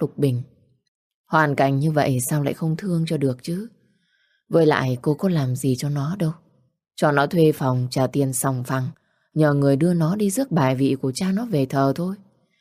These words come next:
Nó cũng có thể không cần quan tâm việc thờ cúng ông Chí cũng được. Nếu nó không nói ra thì người ta cũng không ai biết. Nhưng ông Chí ấy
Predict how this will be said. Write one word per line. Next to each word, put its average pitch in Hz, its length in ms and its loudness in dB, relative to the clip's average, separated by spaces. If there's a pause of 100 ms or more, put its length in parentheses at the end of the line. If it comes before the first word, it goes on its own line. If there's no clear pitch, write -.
(360)
Nó 139 240 2
cũng 151 160 -6
có 170 140 -2
thể 147 300 0
không 151 220 -2
cần 131 240 0
quan 151 240 -2
tâm 165 260 0 (260)
việc 151 220 2
thờ 143 260 4
cúng 147 240 2
ông 175 200 -2
Chí 170 320 -4
cũng 247 180 -10
được. 143 200 -4 (1000)
Nếu 151 180 4
nó 147 160 2
không 147 260 -2
nói 131 200 -4
ra 139 320 -2 (280)
thì 151 160 2
người 139 280 2
ta 160 280 0
cũng 165 180 -6
không 147 220 -4
ai 135 160 0
biết. 165 220 -4 (720)
Nhưng 156 220 2
ông 147 200 4
Chí 143 200 2
ấy 139 340 0